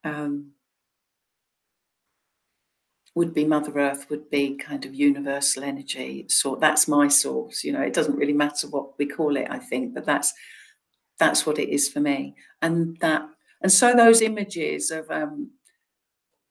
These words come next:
of plants and, uh, so I've got ferns behind me 'cause the, well, some of them are ferns, but that, that, that unfurling that, that ferns do,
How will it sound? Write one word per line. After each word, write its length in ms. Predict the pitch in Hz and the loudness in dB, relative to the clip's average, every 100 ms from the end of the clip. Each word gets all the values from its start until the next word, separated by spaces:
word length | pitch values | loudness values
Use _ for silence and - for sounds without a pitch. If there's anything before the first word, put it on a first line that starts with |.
| _ _ - | _ _ -2
of 280 | 170 165 - - - _ _ | -2 -2 -10 -14 -16 _ _
plants 760 | 196 170 160 151 - - - - | -2 0 0 -2 -2 0 0 -2
and, 520 | 151 151 151 147 143 - - _ _ _ _ - | -6 -4 -6 -8 -10 -10 -14 _ _ _ _ -16
uh, 580 | 151 147 143 143 139 - - _ - | -12 -8 -6 -6 -6 -8 -12 _ -4
so 200 | - 170 | 6 6
I've 180 | 185 185 | 6 4
got 180 | - - | 0 2
ferns 480 | 196 185 170 160 | 4 4 4 0
behind 460 | - 147 151 151 147 | -2 -4 -2 -2 -4
me 220 | 143 135 | -6 -8
'cause 180 | 175 - | -10 -12
the, 140 | 147 - _ - - | -12 -20 _ -16 -12
well, 240 | 147 170 | -8 -6
some 220 | - 180 | -2 -2
of 100 | 165 | -2
them 140 | 151 151 | -6 -6
are 80 | 151 | -4
ferns, 400 | 151 147 147 - - - - | -2 -2 -4 -12 -20 -10 -4
but 120 | - | 2
that, 260 | 202 - | 2 2
that, 280 | 214 196 - | -2 -2 0
that 240 | 202 - - | -2 -2 2
unfurling 1300 | 208 208 202 196 - 208 202 185 165 147 135 170 185 - _ _ - | 4 6 6 4 2 4 6 6 2 -4 -8 -8 -10 -16 _ _ -6
that, 280 | 170 - 170 | -6 -4 -4
that 260 | - - _ _ _ _ _ | -4 -6 _ _ _ _ _
ferns 540 | - 185 175 175 165 | 2 2 2 0 -2
do, 420 | - 147 - 156 | -2 -4 -6 -10